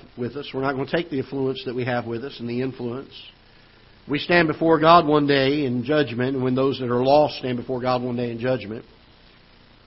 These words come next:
they're not gonna be able to stand up there with all of their wealth and all their influence and make some kind of a case for themselves before God. They will stand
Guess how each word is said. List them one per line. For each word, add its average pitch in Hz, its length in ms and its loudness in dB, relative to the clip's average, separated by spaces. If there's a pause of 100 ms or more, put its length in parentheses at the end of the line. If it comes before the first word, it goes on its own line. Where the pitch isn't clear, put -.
(420)
they're 120 100 0
not 160 100 6
gonna 190 160 2
be 190 80 6
able 180 120 2
to 151 80 -6
stand 175 300 -2
up 123 120 -2
there 131 200 0
with 123 160 -4
all 131 180 4
of 110 80 -6
their 123 120 0
wealth 123 380 0 (140)
and 123 80 -6
all 120 160 0
their 117 200 -4
influence 113 600 -6 (1160)
and 123 100 -2
make 160 280 4
some 160 200 -2
kind 156 280 2
of 127 100 2
a 127 360 0 (280)
case 147 460 -2 (100)
for 131 100 0
themselves 117 640 -4
before 113 300 -4
God. 110 320 -10 (1500)
They 131 140 2
will 127 140 0
stand 123 640 0